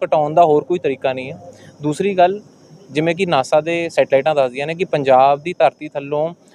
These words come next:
ਲੱਖਾਂ ਟਨ ਪਾਣੀ ਹਿੱਲਦਾ ਹਰ ਸਾਲ, ਉਹ ਵੀ ਆਪਾਂ ਆਪਣੀ ਖੇਤੀ ਵਾਸਤੇ ਬਾਹਰ ਕੱਢਦੇ ਹਾਂ, ਉਹਨੂੰ ਵਾਪਸ ਲਿਆਉਣ ਦਾ ਵੀ ਹੋਰ ਕੋਈ ਤਰੀਕਾ ਨਹੀਂ, ਇਕੱਲੇ ਪੇੜ ਹੀ ਨੇ।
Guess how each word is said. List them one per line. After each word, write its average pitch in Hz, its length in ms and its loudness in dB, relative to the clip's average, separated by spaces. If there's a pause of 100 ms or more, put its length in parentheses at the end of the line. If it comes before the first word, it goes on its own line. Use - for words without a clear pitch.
(120)
ਲੱਖਾਂ 143 460 -2
ਟਨ 147 280 -4 (1500)
ਪਾਣੀ 165 420 0
ਹਿੱਲਦਾ 143 260 0
ਹਰ 147 120 0
ਸਾਲ, 113 260 -6 (840)
ਉਹ 190 120 6
ਵੀ 220 100 2
ਆਪਾਂ 190 220 4
ਆਪਣੀ 180 180 -2
ਖੇਤੀ 175 280 -6
ਵਾਸਤੇ 160 200 2
ਬਾਹਰ 147 240 2
ਕੱਢਦੇ 127 300 0
ਹਾਂ, 156 140 -10 (280)
ਉਹਨੂੰ 196 220 -2
ਵਾਪਸ 175 340 2
ਲਿਆਉਣ 175 220 -4
ਦਾ 175 80 2
ਵੀ 175 100 -2
ਹੋਰ 165 120 0
ਕੋਈ 170 120 -2
ਤਰੀਕਾ 160 280 0
ਨਹੀਂ, 165 120 -2
ਇਕੱਲੇ 170 200 0
ਪੇੜ 165 240 2
ਹੀ 175 60 4
ਨੇ। 139 120 -4